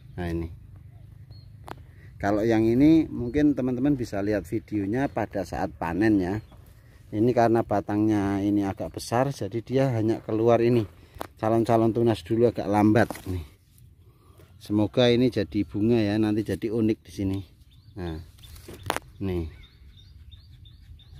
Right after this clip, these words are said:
Ini kita perjelas. Ini belum ada reaksi apa-apa, tumbuh daun ya belum, <clears throat> bunga ya belum. Tetapi insya Allah ini nanti keluar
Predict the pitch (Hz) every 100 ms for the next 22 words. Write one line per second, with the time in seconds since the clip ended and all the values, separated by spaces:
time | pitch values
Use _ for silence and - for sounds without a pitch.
0 | - - - - 92 95 98 90 80 87
1 | 87 80 - - - - - - - -
2 | - - - - - - - - 107 143
3 | 160 131 123 117 107 - 113 113 101 -
4 | 117 117 110 127 139 151 135 113 - 117
5 | 110 113 107 104 104 139 196 214 - -
6 | - - - 202 190 139 - - - -
7 | - 117 131 127 113 117 113 104 104 98
8 | 110 143 139 - 107 127 135 131 143 139
9 | 123 143 135 123 127 127 123